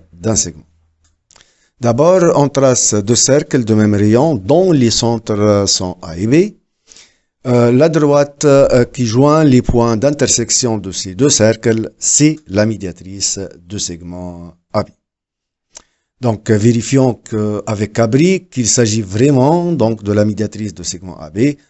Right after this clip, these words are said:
Donc, euh, vous pouvez voir que, euh, la droite est perpendiculaire vraiment au segment A B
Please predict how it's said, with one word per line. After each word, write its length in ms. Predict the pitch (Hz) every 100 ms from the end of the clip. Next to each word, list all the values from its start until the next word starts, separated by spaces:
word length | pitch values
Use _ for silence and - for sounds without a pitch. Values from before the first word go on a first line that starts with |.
| _ -
Donc, 300 | 104 101 -
euh, 180 | 101 98
vous 120 | 95
pouvez 260 | 104 101 104
voir 560 | 85 92 107 117 117 110 _ _ _
que, 280 | 113 110 104
euh, 460 | 107 107 - 98 92
la 140 | 104
droite 400 | 104 107 101 -
est 100 | 90
perpendiculaire 760 | - 170 170 156 139 147 135 117
vraiment 360 | 107 110 104
au 40 | 90
segment 360 | 95 87 87
A 80 | 80
B 180 | 90